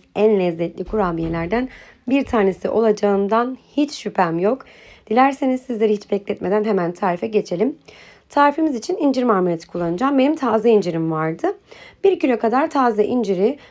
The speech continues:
kabuklarını soyarak, e, şekerde güzelce kaynatacağım. Bir nevi incir reçeli yaparmış gibi ama daha yoğun marmelat kıvamında olacak. İnciriniz yoksa, yani taze incir yoksa kuru incirle de yapabilirsiniz. Yaklaşık on beş tane kuru inciri,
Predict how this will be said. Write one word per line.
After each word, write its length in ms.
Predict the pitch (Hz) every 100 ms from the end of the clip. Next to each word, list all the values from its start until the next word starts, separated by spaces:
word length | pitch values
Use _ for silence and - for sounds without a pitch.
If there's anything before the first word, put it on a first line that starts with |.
| _
kabuklarını 500 | 277 269 254 196 185
soyarak, 560 | - 233 175 180 311 - - - -
e, 240 | 190 175
şekerde 460 | - 359 269 202 226
güzelce 420 | 269 233 202 330
kaynatacağım. 600 | 311 254 202 185 277 302
Bir 100 | 320
nevi 220 | 277 233
incir 320 | 247 254 254
reçeli 280 | 240 240 226
yaparmış 480 | 233 220 240 180 175
gibi 160 | - 269
ama 320 | 233 247 247
daha 320 | 247 247 247
yoğun 360 | 208 208 220 285
marmelat 440 | 254 240 233 233
kıvamında 480 | - 175 165 151 151
olacak. 500 | 156 160 165 285 - - _ _ _ - - _ - - _ _ - _ _
İnciriniz 520 | 262 262 277 311 311
yoksa, 440 | 302 277 - 185 185
yani 220 | 214 220
taze 320 | 262 262 254
incir 220 | 269 262
yoksa 340 | 269 226 - 269
kuru 180 | 269
incirle 340 | 262 214 190 170
de 40 |
yapabilirsiniz. 580 | 175 175 165 175 - 294
Yaklaşık 480 | 311 277 277 311 -
on 140 | 277
beş 120 | 240
tane 260 | 214 208 208
kuru 180 | - 247
inciri, 420 | 226 180 185 294